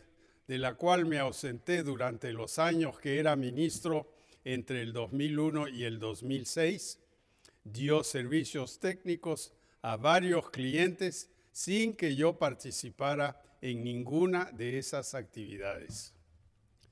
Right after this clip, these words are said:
Quiero enfatizar que nunca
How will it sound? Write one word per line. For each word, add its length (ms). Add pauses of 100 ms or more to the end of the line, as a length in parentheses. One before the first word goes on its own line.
(580)
Quiero 440
enfatizar 760 (800)
que 160
nunca 840